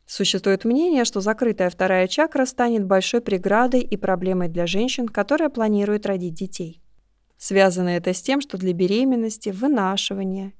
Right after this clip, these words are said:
и спокойных родов с энергией в этой области должно быть все нормально.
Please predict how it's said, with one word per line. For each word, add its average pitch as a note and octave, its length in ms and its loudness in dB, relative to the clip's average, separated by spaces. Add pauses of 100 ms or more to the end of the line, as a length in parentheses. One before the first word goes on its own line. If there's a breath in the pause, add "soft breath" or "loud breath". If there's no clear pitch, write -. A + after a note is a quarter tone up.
(120)
и G3+ 60 -4
спокойных E3+ 600 -4
родов B3 440 -2 (280)
с - 180 -8
энергией G#3+ 460 0
в F3+ 80 -6
этой F3 220 0
области F3+ 520 -4
должно F3 420 -4
быть C#4 180 -4
все - 200 -8
нормально. F#3 520 -6